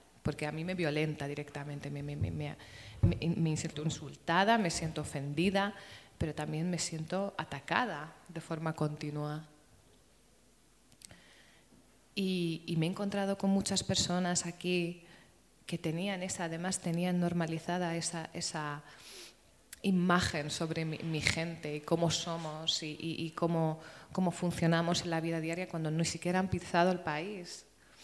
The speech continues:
De cómo nos edu-, tienen, te-, se supone que saben también cómo nos educan en nuestras casas, en nuestros colegios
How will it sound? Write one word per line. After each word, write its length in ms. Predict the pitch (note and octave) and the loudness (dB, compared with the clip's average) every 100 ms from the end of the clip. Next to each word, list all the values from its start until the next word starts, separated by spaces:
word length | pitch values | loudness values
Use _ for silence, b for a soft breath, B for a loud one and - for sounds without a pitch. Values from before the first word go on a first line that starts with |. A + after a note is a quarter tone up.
| B B B - - - - - - - - - | B B B -20 -20 -20 -20 -20 -20 -16 -16 -4
De 220 | G3+ F3 | 2 4
cómo 240 | E3+ F3+ F#3+ | 6 6 8
nos 200 | G3 - | 8 8
edu-, 480 | F3 G3 F#3 F#3+ - | 6 4 4 0 0
tienen, 360 | F#3+ F#3+ F#3 - | -2 0 -2 -6
te-, 180 | - - | -10 -8
se 200 | - F3 | -6 -6
supone 400 | E3+ E3 F#3+ G3+ | -6 -6 -6 -4
que 100 | F#3+ | -6
saben 400 | - F#3+ G3+ G3 | -4 -2 2 2
también 320 | F3+ E3+ F#3 | 2 2 0
cómo 220 | F#3 F#3 | 0 -2
nos 200 | F3 E3 D#3 | 0 -2 0
educan 420 | D3+ G#3 - D#3 | 0 -2 -8 -12
en 100 | D3+ | -12
nuestras 380 | D#3 - - - | -12 -12 -12 -10
casas, 460 | - F3 G#3+ G#3+ | -8 -4 -2 -2
en 160 | F#3 D#3+ | 0 -2
nuestros 340 | D3+ - D#3 | 0 -2 -2
colegios 720 | - D3 D3+ D#3+ F3+ F#3+ A3+ | -6 -10 -10 -10 -8 -6 -6